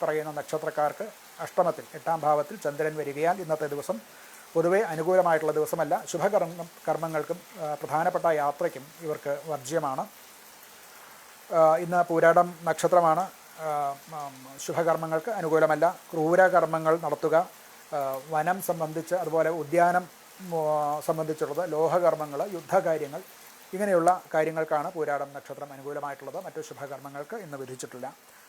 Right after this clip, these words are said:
അതുപോലെ, ആ, വാപി, കൂപ, തടാകങ്ങൾ, കുളം കുഴിക്കുക,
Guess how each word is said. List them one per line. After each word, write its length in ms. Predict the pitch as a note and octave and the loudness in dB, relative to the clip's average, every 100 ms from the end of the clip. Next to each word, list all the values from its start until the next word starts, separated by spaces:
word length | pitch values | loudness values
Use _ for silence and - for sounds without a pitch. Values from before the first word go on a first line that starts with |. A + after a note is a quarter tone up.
| - - | -14 -4
അതുപോലെ, 400 | D3+ D#3+ D#3+ D#3+ E3 - | 0 2 2 0 -6 -10
ആ, 340 | D#3 D3 C#3+ C3+ - - - - - | -6 -6 -8 -12 -20 -20 -20 -20 -12
വാപി, 420 | E3+ D#3+ E3 E3+ | -2 -2 0 -2
കൂപ, 300 | F3 E3 D#3+ | -4 -6 -6
തടാകങ്ങൾ, 600 | D#3+ D#3 D3+ D#3 D#3 C#3+ C3+ - - | -6 -6 -4 -4 -6 -14 -18 -20 -8
കുളം 200 | D#3+ D#3+ | -2 -2
കുഴിക്കുക, 400 | D#3+ D3 D3 D3+ | -4 -8 -8 -8